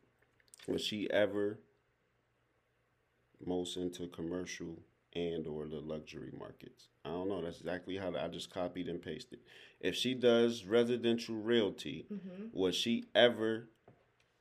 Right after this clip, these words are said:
Speaker 1: move? I think she's trying to say move into
Speaker 2: Yeah,
Speaker 1: commercial
Speaker 2: of course.
Speaker 1: and or the luxury markets.
Speaker 2: First of all, commercial properties, those, um, realtors, their, their typical commission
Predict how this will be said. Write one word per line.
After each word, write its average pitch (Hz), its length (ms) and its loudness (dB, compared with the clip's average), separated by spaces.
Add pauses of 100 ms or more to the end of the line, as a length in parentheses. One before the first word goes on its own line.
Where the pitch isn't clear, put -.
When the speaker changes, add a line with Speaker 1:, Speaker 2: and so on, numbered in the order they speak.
(460)
Speaker 1:
move? 113 540 6
I 90 80 2
think 113 240 0
she's 101 140 -6
trying 95 180 -2
to 87 60 -4
say 90 180 0
move 95 320 0
into 95 240 0
Speaker 2:
Yeah, - 100 -8
Speaker 1:
commercial 87 540 -2 (640)
Speaker 2:
of 202 220 -10
course. 226 180 -2
Speaker 1:
and 90 240 4
or 85 120 0
the 80 100 -4
luxury 78 420 -4
markets. 76 420 -2
Speaker 2:
First 262 300 0
of 254 160 -6
all, 208 360 -4 (120)
commercial 208 520 -6
properties, 262 680 -8 (160)
those, 226 380 -4 (180)
um, 196 280 -6
realtors, 202 680 -6 (120)
their, 196 480 -4 (340)
their 190 360 -4 (100)
typical 190 640 -8 (500)
commission 185 640 -6